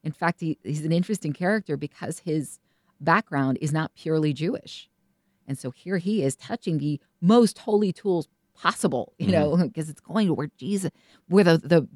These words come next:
Speaker 1: presence of God is going to be. He's been gifted with this ability. What's really cool, this, the, the way that spirit is interpreted is really it, the, about the presence of God
Speaker 2: Mm.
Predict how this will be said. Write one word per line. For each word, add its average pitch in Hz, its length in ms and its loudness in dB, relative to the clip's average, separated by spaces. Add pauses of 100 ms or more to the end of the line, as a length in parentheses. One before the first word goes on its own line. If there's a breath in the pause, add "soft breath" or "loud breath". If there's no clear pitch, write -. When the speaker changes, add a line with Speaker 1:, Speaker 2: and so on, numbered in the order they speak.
Speaker 1:
presence 220 320 2
of 160 100 0
God 220 260 0
is 180 120 2
going 135 280 0
to - 80 -20
be. - 280 -12 (480)
He's 185 260 0
been 156 180 -2
gifted - 460 -6 (220)
with 143 160 -8
this - 160 -10
ability. 131 540 -4 (540)
What's 185 400 -2 (180)
really 170 460 2
cool, 170 200 0
this, 151 320 0
the, 156 180 2
the 156 180 0
way 175 260 4
that 151 340 2 (260)
spirit 190 580 -2
is 151 120 -2
interpreted 135 580 -4
is 131 160 -8
really 147 440 -2
it, - 180 -10
the, 151 80 -8 (120)
about 139 200 0
the 143 80 -20
presence 135 380 -6
of - 80 -16
God - 220 -14 (380)
Speaker 2:
Mm. 98 200 -4